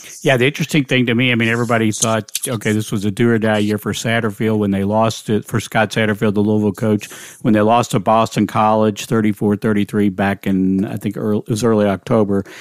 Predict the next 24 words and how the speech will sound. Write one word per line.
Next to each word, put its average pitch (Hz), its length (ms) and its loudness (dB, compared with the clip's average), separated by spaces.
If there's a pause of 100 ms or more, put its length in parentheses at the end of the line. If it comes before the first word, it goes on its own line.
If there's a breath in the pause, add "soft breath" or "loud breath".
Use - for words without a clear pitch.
(200 loud breath)
But 110 80 2
that, 107 140 4
okay, 107 260 2
he's 104 180 2
gone. 113 340 4
And, 104 260 0
and 120 160 0
there 107 80 4
were 107 60 4
a 107 40 4
lot 110 200 4
of 107 60 -4
talk 104 280 0
they'd 104 200 2
be 104 120 2
fired 107 380 2
after 104 240 -2
the - 120 -4
Virginia 113 500 2
game. 101 320 0
Then 110 160 2
they 104 120 2
beat 127 260 2
Virginia. 107 540 0